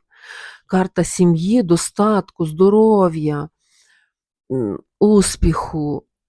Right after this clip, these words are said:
радості, е, балансу, м, ресурсів і щ-, шістка посухів.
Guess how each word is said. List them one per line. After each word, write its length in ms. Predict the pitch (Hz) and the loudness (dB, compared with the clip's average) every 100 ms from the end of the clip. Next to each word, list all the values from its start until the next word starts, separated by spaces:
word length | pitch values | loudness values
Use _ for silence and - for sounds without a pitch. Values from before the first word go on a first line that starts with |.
| _ | _
радості, 1160 | 151 170 208 180 147 147 - - - 151 147 143 - - | 0 2 4 2 0 -2 -4 -12 -8 -6 -6 -8 -12 -12
е, 520 | 170 170 170 170 170 - | -8 -6 -4 -4 -6 -4
балансу, 1120 | 160 208 220 208 175 170 - - 165 160 165 _ _ _ _ _ _ _ _ _ _ _ | 0 2 2 2 0 -2 -6 -16 -16 -14 -18 _ _ _ _ _ _ _ _ _ _ _
м, 720 | 165 175 175 180 175 180 165 - _ _ _ _ _ _ _ _ _ _ _ _ - - | -12 -10 -8 -6 -6 -6 -8 -12 _ _ _ _ _ _ _ _ _ _ _ _ -18 -2
ресурсів 1300 | 185 214 - - 208 196 170 - 151 143 143 - _ _ _ _ _ _ _ _ _ _ _ _ _ _ _ _ _ - | 2 4 2 0 0 0 -2 -6 -4 -4 -6 -16 _ _ _ _ _ _ _ _ _ _ _ _ _ _ _ _ _ -2
і 380 | 190 214 233 _ _ _ _ _ _ _ _ _ - | 0 2 -2 _ _ _ _ _ _ _ _ _ -16
щ-, 280 | - - 196 | -16 -10 -8
шістка 420 | - 202 - 175 | -2 -4 -4 -4
посухів. 680 | - 147 - 165 - - | -2 -2 -4 -10 -12 -20